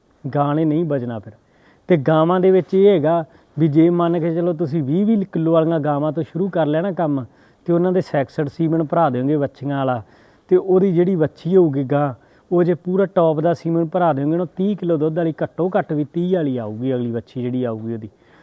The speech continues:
ਤੇ ਉਹ ਜਿਹੜੀ ਵੱਛੀ ਹੋਊਗੀ, ਤੇ ਦੋ ਤੋਂ ਸਵਾ ਦੋ ਸਾਲਾਂ ਦੇ ਅੰਦਰ ਅੰਦਰ ਸੂਪ ਹੋਊਗੀ,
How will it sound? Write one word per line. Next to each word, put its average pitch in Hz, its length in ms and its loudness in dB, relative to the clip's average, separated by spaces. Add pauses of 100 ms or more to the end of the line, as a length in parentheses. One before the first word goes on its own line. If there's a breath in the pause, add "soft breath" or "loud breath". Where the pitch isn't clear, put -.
(160 soft breath)
ਤੇ 180 60 4
ਉਹ 190 140 8
ਜਿਹੜੀ 196 220 2
ਵੱਛੀ 170 380 0
ਹੋਊਗੀ, 160 360 2 (360 soft breath)
ਤੇ 180 80 4
ਦੋ 165 320 2
ਤੋਂ 170 140 0
ਸਵਾ 160 320 2
ਦੋ 151 180 2
ਸਾਲਾਂ 151 300 0
ਦੇ 147 140 0
ਅੰਦਰ 139 200 -2
ਅੰਦਰ 135 200 -2
ਸੂਪ 117 380 -8
ਹੋਊਗੀ, 110 240 -8